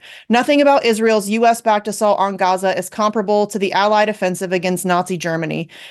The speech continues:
They're raining military explosives onto a trapped and besieged population in a giant concentration camp with the stated goal, stated goal of eliminating a small militant group who poses exactly zero existential threat to the state of Israel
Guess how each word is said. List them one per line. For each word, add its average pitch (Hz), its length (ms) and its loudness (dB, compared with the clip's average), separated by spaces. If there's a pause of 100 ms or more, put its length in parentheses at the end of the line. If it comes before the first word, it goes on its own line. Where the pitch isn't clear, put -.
(100)
They're 214 140 4
raining 247 320 4
military 240 420 4
explosives 202 640 -2
onto 196 300 -2
a 185 80 0
trapped 220 640 -2
and 208 160 2
besieged 233 720 -2
population 202 720 0
in 190 180 -4
a 180 100 0
giant 220 420 0
concentration 269 720 0
camp 185 380 -2 (360)
with 220 120 2
the 226 80 -2
stated 262 400 0
goal, 202 560 2
stated 269 600 -2
goal 208 500 2 (220)
of 226 120 2
eliminating 226 680 0
a 208 100 -4
small 226 340 2
militant 226 400 -2
group 196 300 -2
who 214 240 0
poses 220 440 0
exactly 196 460 0
zero 226 360 2
existential 214 640 -2
threat 196 300 0
to 214 100 -6
the 190 80 -4
state 190 240 0
of 180 80 -6
Israel 175 500 0